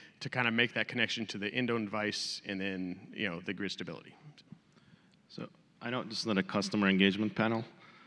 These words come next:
Speaker 2: uh, but I think a lot of what you said really depends on how the utility is engaged with their customers, because the truth is, and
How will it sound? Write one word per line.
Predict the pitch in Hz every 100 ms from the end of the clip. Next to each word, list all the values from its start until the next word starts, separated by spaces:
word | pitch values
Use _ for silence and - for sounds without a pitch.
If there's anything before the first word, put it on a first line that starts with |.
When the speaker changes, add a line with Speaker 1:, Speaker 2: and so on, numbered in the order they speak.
| - -
Speaker 2:
uh, | 104 98 95 95 -
but | 101 - -
I | 107
think | - 117 113
a |
lot | 117 117
of | 110
what | 113 -
you | 110
said | - 104 92
really | 107
depends | 104 - 104 95
on | 98
how | 95 95 82 - - 151
the | 101
utility | 95 110 104 98
is | 92
engaged | 95 95 87
with | 87
their | 87
customers, | 87 90 - 92 90
because | 98 104 90 - - - - -
the |
truth | - 160 156
is, | 127 101 87
and | 92